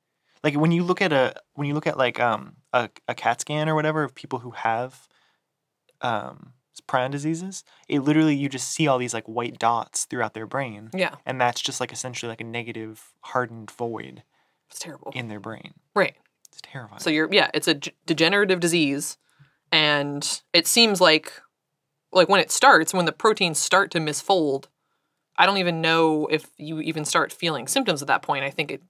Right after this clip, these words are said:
Speaker 2: has to get to a certain point, but it will.
Speaker 1: Yeah.
Speaker 2: I don't think it's possible that they will start to misfold and stop. They're gonna just keep going.
Speaker 1: Yeah.
Speaker 2: It's just a matter of time.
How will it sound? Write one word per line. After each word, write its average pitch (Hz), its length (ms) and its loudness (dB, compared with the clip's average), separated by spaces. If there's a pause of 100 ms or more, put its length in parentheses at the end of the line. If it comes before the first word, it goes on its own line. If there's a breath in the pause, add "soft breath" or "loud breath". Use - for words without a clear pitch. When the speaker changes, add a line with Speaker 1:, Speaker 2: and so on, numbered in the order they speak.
Speaker 2:
has 156 200 -2
to 147 80 -12
get 165 360 -2
to 147 120 -8
a 139 40 -8
certain 156 340 -2
point, 139 280 -2
but 147 120 -4
it 147 100 0
will. 202 340 2 (160 soft breath)
Speaker 1:
Yeah. 139 180 -8 (200)
Speaker 2:
I 175 40 2
don't 180 140 4
think 180 160 2
it's 143 220 0
possible 160 500 4
that 143 120 -6
they 147 100 0
will 139 100 -6
start 156 300 2
to - 80 -10
misfold 143 500 -2
and 117 120 -10
stop. - 500 0 (100)
They're 151 120 -6
gonna 143 280 -6 (140)
just - 160 -8
keep - 240 -6
going. 143 420 -4
Speaker 1:
Yeah. 123 200 -6 (160)
Speaker 2:
It's 151 80 -6
just 156 120 -2
a 147 40 -2
matter 143 280 0
of 110 60 -10
time. 135 420 0